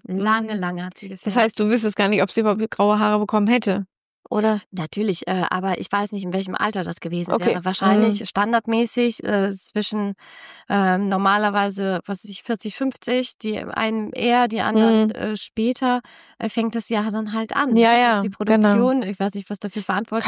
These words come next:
Speaker 2: Keine
Speaker 1: ist,
Speaker 2: Ahnung, weiß ja auch
Speaker 1: ähm,
Speaker 2: nicht so.
Speaker 1: äh, weniger
Speaker 2: Äh,
Speaker 1: wird
Speaker 2: genau.
Speaker 1: oder ausbleibt
Speaker 2: Nicht mehr
Speaker 1: und,
Speaker 2: funktioniert,
Speaker 1: äh,
Speaker 2: ne?
Speaker 1: deshalb
Speaker 2: Genau.
Speaker 1: dann in diese, diese graue Haar-, Haare kommen. Aber es, wie du schon sagst, es ist die Verbindung. Es ist eine
Speaker 2: Mhm.
Speaker 1: bestimmte neuronale Verbindung, das bedeutet das.
Speaker 2: Alt, ne? Ja, ja,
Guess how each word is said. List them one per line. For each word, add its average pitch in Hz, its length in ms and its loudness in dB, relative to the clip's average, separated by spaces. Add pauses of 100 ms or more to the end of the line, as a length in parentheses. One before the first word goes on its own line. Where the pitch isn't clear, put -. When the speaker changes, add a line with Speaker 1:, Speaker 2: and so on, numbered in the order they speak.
Speaker 2:
Keine 165 140 4
Speaker 1:
ist, 139 80 0
Speaker 2:
Ahnung, 170 200 2 (100)
weiß - 180 -6
ja 190 80 -2
auch 214 100 2
Speaker 1:
ähm, 208 60 2
Speaker 2:
nicht 214 180 -2
so. - 80 -8
Speaker 1:
äh, 208 160 -2
weniger 233 360 2
Speaker 2:
Äh, 208 60 -8
Speaker 1:
wird 220 140 2
Speaker 2:
genau. 208 200 4
Speaker 1:
oder 202 180 0
ausbleibt 233 420 0
Speaker 2:
Nicht 240 80 -4
mehr 208 100 2
Speaker 1:
und, 214 60 -2
Speaker 2:
funktioniert, 214 480 2
Speaker 1:
äh, 202 60 2
Speaker 2:
ne? 208 100 4
Speaker 1:
deshalb 208 240 2
Speaker 2:
Genau. 214 100 2
Speaker 1:
dann 214 140 0
in 202 140 -4
diese, 196 500 -2
diese 190 240 -6
graue 190 300 0
Haar-, 233 280 2
Haare 208 420 0
kommen. 175 280 -2
Aber 190 220 2 (320)
es, - 260 -2
wie 220 140 2
du 247 120 2
schon 247 180 2
sagst, 170 280 0
es 208 120 -6
ist - 160 -6
die 247 60 -2
Verbindung. 190 680 -2
Es 208 160 0
ist 220 200 6
eine 214 100 4
Speaker 2:
Mhm. 214 40 2
Speaker 1:
bestimmte 269 560 -2
neuronale 208 640 0
Verbindung, 226 680 -2
das 208 280 -2
bedeutet 185 520 -8
das. 143 300 -14
Speaker 2:
Alt, 185 320 0
ne? 202 240 -2
Ja, 208 120 4
ja, 220 60 6